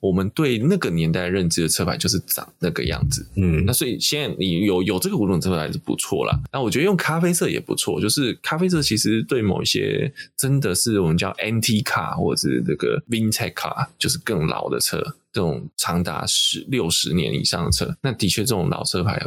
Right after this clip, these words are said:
Speaker 1: 有古-，咖啡色有古色古香的感觉，但是
Speaker 2: 嗯。
Speaker 1: 塞个中文字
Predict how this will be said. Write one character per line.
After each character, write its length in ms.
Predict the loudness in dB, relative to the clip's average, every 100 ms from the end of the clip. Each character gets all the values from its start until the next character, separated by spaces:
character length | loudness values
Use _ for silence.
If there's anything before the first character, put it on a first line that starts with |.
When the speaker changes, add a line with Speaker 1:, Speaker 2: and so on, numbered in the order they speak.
| -2
Speaker 1:
有 300 | -2 -2 -4 -6
古-， 120 | -6 -8 -4
咖 180 | -2 0
啡 120 | 0
色 160 | 0 0
有 100 | 0
古 180 | -2 -2
色 180 | -2 -2
古 140 | -2
香 160 | -2 -2
的 80 |
感 160 | -2 -2
觉， 160 | -2 0
但 100 | 0
是 200 | 0 0 2
Speaker 2:
嗯。 320 | 2 2 0
Speaker 1:
塞 160 | 0 0
个 100 | 0
中 200 | 2 2
文 160 | 2
字 340 | 2 2 0